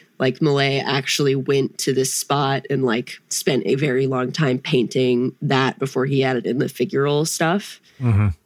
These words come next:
Speaker 1: I just think it's gorgeous.
Speaker 2: That's cool. I'll tell you who I don't give two shits about. Is
Speaker 1: Who?
Speaker 2: Andy Warhol.
Speaker 1: Yeah, fuck him.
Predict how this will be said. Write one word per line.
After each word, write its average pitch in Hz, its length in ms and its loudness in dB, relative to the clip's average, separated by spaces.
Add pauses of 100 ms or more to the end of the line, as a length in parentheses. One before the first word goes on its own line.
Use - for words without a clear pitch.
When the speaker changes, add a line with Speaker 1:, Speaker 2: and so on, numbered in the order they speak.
(640)
Speaker 1:
I - 80 0
just 165 140 2
think 135 120 2
it's - 120 -4
gorgeous. - 440 -2 (680)
Speaker 2:
That's 104 140 -2
cool. 101 240 -2 (580)
I'll 143 100 4
tell 208 140 4
you 170 100 4
who 151 80 4
I 127 100 4
don't 147 240 0
give 104 180 -2
two 101 120 -2
shits 92 300 0
about. 87 340 0 (580)
Is 214 120 6
Speaker 1:
Who? 165 60 4
Speaker 2:
Andy 170 220 6
Warhol. 92 500 2 (580)
Speaker 1:
Yeah, 175 300 2
fuck 214 300 0
him. 151 260 -2